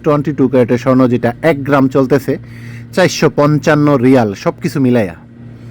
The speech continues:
তো চারশো পঞ্চান্ন রিয়াল যদি এক গ্রামের দাম হয়, এগারো গ্রাম ছেষট্টি পয়েন্ট স্বর্ণ কিন্তু আমাদের দেশের এক বুড়ি হয়। তো আমাদের দেশের এক বুড়ি স্বর্ণের দাম পাঁচ হাজার তিনশো পাঁচ রিয়াল, যা নাকি বাংলাদেশি টাকা হিসাব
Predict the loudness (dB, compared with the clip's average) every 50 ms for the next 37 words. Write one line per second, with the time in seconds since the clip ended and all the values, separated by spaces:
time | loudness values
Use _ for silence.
0 | -16 -16 -16 -16 -16 -16 -16 -16 -14 -4 -2 -2 0 2 0 0 2 2 0 0
1 | 0 2 0 2 2 2 2 4 4 4 4 4 4 2 2 0 -2 -2 -2 0
2 | 0 -2 0 0 0 2 2 2 0 0 0 0 2 2 2 0 0 -2 -2 -4
3 | -4 -4 -2 0 2 2 2 2 2 2 2 0 0 -4 -6 -10 -6 -4 -4 -2
4 | 0 0 0 2 2 0 0 0 -2 -2 -2 0 0 0 0 0 0 2 2 2
5 | 2 2 2 2 2 0 2 0 0 0 0 0 0 0 0 -2 -4 -8 -10 -14
6 | -18 -20 -20 -20 -20 -20 -20 -20 -20 -18 -18 -18 -18 -18 -18 -18 -10 -8 -6 -4
7 | 0 2 2 4 4 4 4 2 2 2 2 2 2 2 0 0 -2 -2 -2 -2
8 | 0 0 2 2 2 2 0 0 -2 0 -2 -2 -2 -2 0 2 2 2 2 0
9 | -2 -2 -2 -4 -2 -2 -2 -2 -2 0 2 4 4 4 2 2 2 2 2 0
10 | 0 2 2 4 2 4 2 2 0 0 0 0 0 0 -2 -2 -2 -4